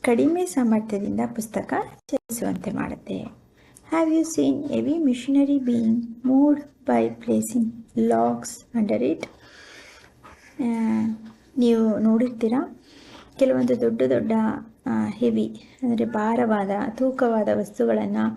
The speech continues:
ಮಿಷಿನರಿಗಳನ್ನ, ಮ್, ಚಲಿಸುವಂತೆ ಒಂದು ಕಡೆಯಿಂದ ಮತ್ತೊಂದು ಕಡೆಗೆ ಚಲಿಸುವಂತೆ ಮಾಡೋದಕ್ಕೆ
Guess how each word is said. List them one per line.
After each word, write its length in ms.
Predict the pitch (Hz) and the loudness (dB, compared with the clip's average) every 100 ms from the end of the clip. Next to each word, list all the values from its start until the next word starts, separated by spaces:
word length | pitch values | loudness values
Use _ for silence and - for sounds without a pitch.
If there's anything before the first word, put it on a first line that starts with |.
| - - - - | -8 -20 -16 -2
ಮಿಷಿನರಿಗಳನ್ನ, 800 | 240 233 254 247 226 214 190 185 202 269 - _ _ _ - | 0 2 2 2 2 0 0 -2 -4 -6 -10 _ _ _ -4
ಮ್, 500 | 233 220 214 - 220 | 2 2 2 -2 0
ಚಲಿಸುವಂತೆ 640 | 240 247 247 269 240 233 | 2 2 0 0 2 2
ಒಂದು 300 | 233 220 226 | 2 4 2
ಕಡೆಯಿಂದ 340 | 247 233 226 214 | 2 0 0 0
ಮತ್ತೊಂದು 480 | 220 214 226 220 | 0 0 2 2
ಕಡೆಗೆ 500 | 220 220 220 220 220 | 2 0 0 2 0
ಚಲಿಸುವಂತೆ 560 | 226 226 226 - 226 226 | -2 -2 0 0 0 2
ಮಾಡೋದಕ್ಕೆ 960 | 214 214 202 196 196 190 269 294 - | 0 0 -2 -4 -4 -4 -2 -4 -6